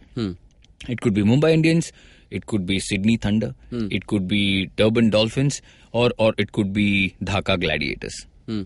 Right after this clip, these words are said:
Speaker 2: They could just walk into any team.
Speaker 1: Yep.
Speaker 2: So that's where I feel this is going to be very, very difficult.
Speaker 1: Hmm.
Speaker 2: Uh, you have to, and, and,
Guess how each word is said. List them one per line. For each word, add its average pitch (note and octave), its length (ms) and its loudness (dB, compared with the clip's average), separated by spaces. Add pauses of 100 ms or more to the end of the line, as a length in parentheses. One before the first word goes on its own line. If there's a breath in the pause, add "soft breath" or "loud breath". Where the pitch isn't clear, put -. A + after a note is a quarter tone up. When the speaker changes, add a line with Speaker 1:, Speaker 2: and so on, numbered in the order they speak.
Speaker 2:
They F#2+ 200 -2
could F#2 260 -8 (120)
just - 280 -6
walk F2+ 200 -4
into F#2+ 160 0
any D#2+ 200 -2
team. - 200 -8
Speaker 1:
Yep. F#2 160 -4 (320 soft breath)
Speaker 2:
So - 280 -4 (240)
that's G2+ 200 -4
where C3+ 140 2
I B2 120 2
feel A#2+ 220 -2
this G#2 120 -2
is G#2 120 -2
going G2 200 0
to A2+ 60 -4
be A2 120 2
very, F#2 260 0
very A2 240 0
difficult. G2 520 -6 (160)
Speaker 1:
Hmm. A#2 120 -4
Speaker 2:
Uh, E2+ 440 0
you F#2 160 -4
have F#2 260 -6
to, F#2 160 -6 (240 soft breath)
and, C3 220 2
and, B2 260 0